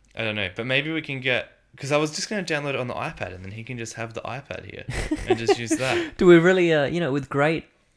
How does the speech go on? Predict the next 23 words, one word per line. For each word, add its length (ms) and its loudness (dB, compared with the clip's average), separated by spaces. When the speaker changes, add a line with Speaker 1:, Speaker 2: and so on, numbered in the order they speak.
Speaker 2:
great 420 -4
power 640 -6
Speaker 1:
Yeah, 240 6
Speaker 2:
comes 80 4
Speaker 1:
I 60 8
think 240 6
Speaker 2:
great 80 4
Speaker 1:
it's 80 -2
gonna 180 2
be 100 2
one 140 2
of 60 4
those 160 2
Speaker 2:
responsibility. 420 -2
Speaker 1:
things 60 -10
where 80 -2
we, 40 0
we 20 -2
go 140 0
to 100 -4
the 140 0
effort 240 -2
of 120 -8